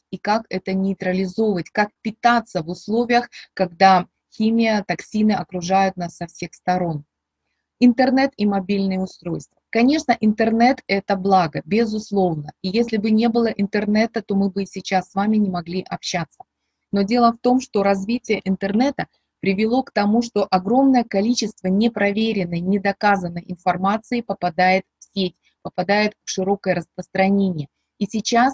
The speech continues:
мы получили с вами, если вы врач, вы знаете это на своем опыте, целое поколение людей, которые нарушили свой обмен, нарушили свой метаболизм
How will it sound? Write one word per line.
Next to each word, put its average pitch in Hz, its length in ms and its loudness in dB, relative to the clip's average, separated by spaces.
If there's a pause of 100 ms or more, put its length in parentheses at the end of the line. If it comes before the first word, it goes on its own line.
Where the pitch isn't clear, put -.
мы 214 200 2
получили 214 720 -4
с - 140 -12
вами, 202 320 2
если 196 220 -6
вы 185 180 -2
врач, 202 340 -2 (220)
вы 185 60 -6
знаете 190 520 -2
это 170 160 -10
на 170 80 -6
своем 180 340 -6
опыте, 233 460 -2 (400)
целое 240 400 4
поколение 190 640 0
людей, 180 420 -4
которые 202 400 0
нарушили 202 520 0
свой 180 420 -4 (340)
обмен, 196 440 0
нарушили 185 600 -2
свой 185 280 -2
метаболизм 180 720 -4